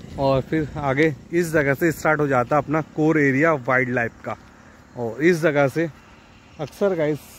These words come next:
tiger की movement भी देखी जाती है,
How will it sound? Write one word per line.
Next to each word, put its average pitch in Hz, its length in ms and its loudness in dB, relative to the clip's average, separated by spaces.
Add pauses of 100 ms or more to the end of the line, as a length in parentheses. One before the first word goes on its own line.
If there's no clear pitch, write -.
(140)
tiger 151 360 0
की 170 160 -2
movement 143 480 0
भी 160 160 -2
देखी 131 420 0
जाती 117 340 -2
है, 107 200 -10